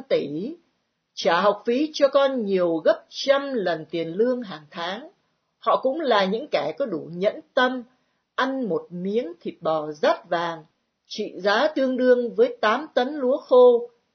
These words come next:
trong khi suy dinh dưỡng vẫn là một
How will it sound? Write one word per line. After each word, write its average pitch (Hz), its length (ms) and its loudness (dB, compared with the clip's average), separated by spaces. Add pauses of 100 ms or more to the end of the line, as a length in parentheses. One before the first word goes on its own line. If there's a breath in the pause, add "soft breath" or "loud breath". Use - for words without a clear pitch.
(300)
trong 277 300 0
khi 269 300 -2
suy 269 460 -4
dinh 262 260 -4
dưỡng 220 340 -2 (160)
vẫn 180 260 0
là 185 300 -4
một 156 300 -4